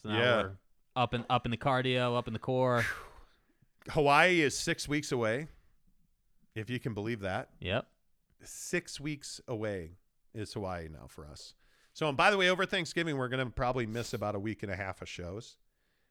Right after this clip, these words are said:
Speaker 2: and I won't be sorry. Um, but I'm stoked about it.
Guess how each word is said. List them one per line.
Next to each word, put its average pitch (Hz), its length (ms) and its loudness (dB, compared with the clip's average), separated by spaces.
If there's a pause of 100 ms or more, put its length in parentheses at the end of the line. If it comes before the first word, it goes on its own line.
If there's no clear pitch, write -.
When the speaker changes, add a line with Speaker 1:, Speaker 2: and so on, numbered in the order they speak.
(180)
Speaker 2:
and 98 640 -2
I 98 80 -2
won't 92 220 -6
be 82 100 -6
sorry. - 360 -14 (600)
Um, 127 640 4 (160)
but 139 320 6 (180)
I'm 175 240 6
stoked - 440 0
about 82 260 -6
it. 57 100 -14